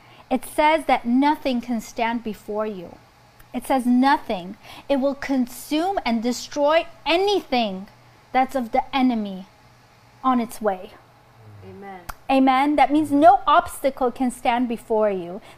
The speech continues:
Speaker 1: That means there's no opposition, nothing that the enemy can do that
Speaker 2: Mm.
Speaker 1: will ever stop you. It will just
Speaker 2: Deep.
Speaker 1: burn it through.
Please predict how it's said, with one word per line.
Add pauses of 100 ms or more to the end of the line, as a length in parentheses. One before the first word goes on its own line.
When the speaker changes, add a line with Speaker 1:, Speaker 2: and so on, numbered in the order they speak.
Speaker 1:
That
means
there's
no
opposition, (200)
nothing
that
the
enemy
can
do (440)
that
Speaker 2:
Mm.
Speaker 1:
will
ever
stop
you.
It
will
just
Speaker 2:
Deep.
Speaker 1:
burn
it (100)
through.